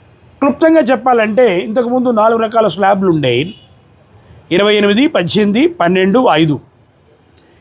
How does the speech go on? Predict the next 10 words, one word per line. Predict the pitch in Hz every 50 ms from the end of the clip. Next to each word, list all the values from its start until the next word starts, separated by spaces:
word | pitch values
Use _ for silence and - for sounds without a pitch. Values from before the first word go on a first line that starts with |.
| _ 185
ఇప్పుడు | 185 196 247 233
అవి | 214 208 208 202 190
కేవలము | 180 - 226 254 294 294 294 285 285 247 226
రెండు | 233 262 269 302
స్లాబ్స్గానే | 220 180 196 220 226 233 220 202 - - - - - - 226 220 254
మిగిలిపోయినవి. | 247 214 208 208 214 208 185 185 175 - - 180 175 180 165 160 220 311 359
అవి | - 226 196 196
ఏంటంటే | 202 196 196 196 214 196 302 - - - _ _ _ _ _ _ _ -
పద్దెనిమిది, | 165 175 165 - 233 233 226 233 247 240 311 392 466 - - - -
ఐదు. | 165 156 147 131 123 110